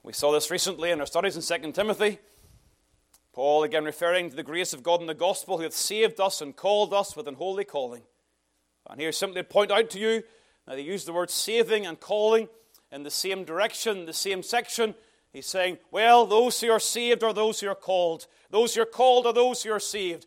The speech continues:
You can't be called and not be saved." And so therefore, there's a calling here that's not universal, that's not external. There are many who are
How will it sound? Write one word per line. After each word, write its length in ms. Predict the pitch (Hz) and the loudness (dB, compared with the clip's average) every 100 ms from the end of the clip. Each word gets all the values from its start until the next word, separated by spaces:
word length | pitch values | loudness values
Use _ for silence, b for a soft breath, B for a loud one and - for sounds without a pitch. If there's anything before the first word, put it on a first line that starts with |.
| b b | b b
You 120 | 185 | -2
can't 220 | 226 233 | 0 0
be 120 | 226 | -4
called 320 | - 240 247 | 0 2 2
and 60 | 226 | 2
not 180 | 240 233 | -2 -2
be 80 | 226 | -6
saved." 360 | - 233 196 - B | -4 -2 -4 -6 B
And 120 | 202 | -8
so 140 | - 220 | -6 0
therefore, 400 | 247 262 247 - B | 2 4 4 4 B
there's 160 | 196 220 | -8 -6
a 40 | |
calling 480 | - - 262 262 247 | -2 6 8 8 4
here 200 | 214 208 - B | 0 -2 -4 B
that's 160 | 247 - | -2 2
not 260 | 240 294 262 | 6 6 6
universal, 840 | 269 277 202 233 277 - 247 - B | 0 0 4 8 8 6 0 0 B
that's 160 | 233 254 | -4 2
not 100 | 294 | 0
external. 720 | - - - 269 262 233 B B | 0 -2 2 4 4 2 B B
There 120 | 240 | 2
are 120 | 254 254 | 4 4
many 420 | 233 302 330 277 | 2 0 0 2
who 80 | |
are 140 | 277 | 2